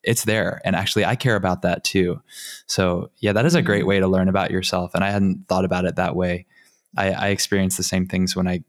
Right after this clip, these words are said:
Speaker 1: go to different places. And of course, certain destinations kind of, like, feel more, um, nurturing or more like home to you based on what you're connected to. But I think every single place has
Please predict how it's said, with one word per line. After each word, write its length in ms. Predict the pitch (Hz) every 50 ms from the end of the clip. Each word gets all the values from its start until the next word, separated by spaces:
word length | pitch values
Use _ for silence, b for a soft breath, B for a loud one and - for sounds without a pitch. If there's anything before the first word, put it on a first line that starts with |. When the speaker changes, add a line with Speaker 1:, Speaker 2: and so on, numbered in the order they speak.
| _ _ -
Speaker 1:
go 100 | 98 92
to 40 | 90
different 280 | 90 90 - - - -
places. 400 | 95 87 87 - 87 87 - -
And 100 | - 101
of 120 | - -
course, 440 | - 123 110 82 - - - - - -
certain 360 | - - 107 - - 101 98
destinations 760 | 92 95 98 - - - 92 92 90 - 92 87 87 - -
kind 200 | - 92 90 90
of, 80 | 87 -
like, 200 | 87 87 - -
feel 360 | - - 98 95 92 90 90
more, 460 | 87 90 90 87 87 87 87 85 - B B B B B B B B B B B -
um, 460 | 95 90 87 85 85 85 85 - - - - - _ _ _ - - - -
nurturing 680 | 107 101 98 95 92 - - 101 95 90 90 90 90
or 360 | - - 90 90 87 90 - - -
more 260 | 98 98 95 95 92
like 220 | 92 92 87 90 92
home 480 | - - 95 92 92 92 92 92 92
to 160 | - - - 92
you 520 | 90 87 85 - - 87 92 92 90 87
based 300 | 87 90 87 - - -
on 300 | 90 85 87 87 82 - -
what 200 | - 101 - -
you're 120 | 95 101 -
connected 500 | - 98 92 90 92 92 - 98 92 -
to. 240 | - 90 87 87
But 220 | - 90 87 - - -
I 40 |
think 260 | - - 113 101 - -
every 380 | - 101 104 98 - 101 95 90
single 340 | 90 - - 98 90 90 82
place 400 | - - - 90 90 87 - -
has 320 | - 95 87 80 - -